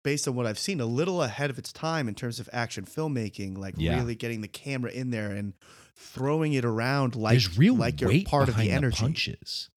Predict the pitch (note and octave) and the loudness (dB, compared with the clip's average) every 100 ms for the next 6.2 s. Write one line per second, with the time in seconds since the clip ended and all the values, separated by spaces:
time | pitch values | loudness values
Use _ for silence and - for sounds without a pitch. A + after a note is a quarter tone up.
0 | _ - A#2 A#3 G#3+ A2 C3+ G3+ F3 E3 | _ 2 4 4 4 6 6 6 0 2
1 | E3 B2+ - A#2 A#2 G#2 F2 E2 E2 D#2+ | 2 0 -2 -2 -2 -2 -2 -4 -4 -2
2 | E2+ E2 E2 E2 D#2+ D#2 D#2+ D2+ D2+ D2 | -2 -2 -4 -4 -4 -4 -6 -6 -4 -4
3 | D2 C#2+ C#2 - C#2 C3 B2+ C3+ F3 - | -4 -4 -4 -4 -4 -4 -4 -4 -6 -6
4 | - F#2 - - _ _ _ - D#3 E3 | -10 -12 -14 -20 _ _ _ -4 0 0
5 | D#3 - - F#3 D#3 D#3+ E3 E3 C#3+ C#3 | 0 -2 0 0 2 0 0 -2 0 0
6 | C#3 | 0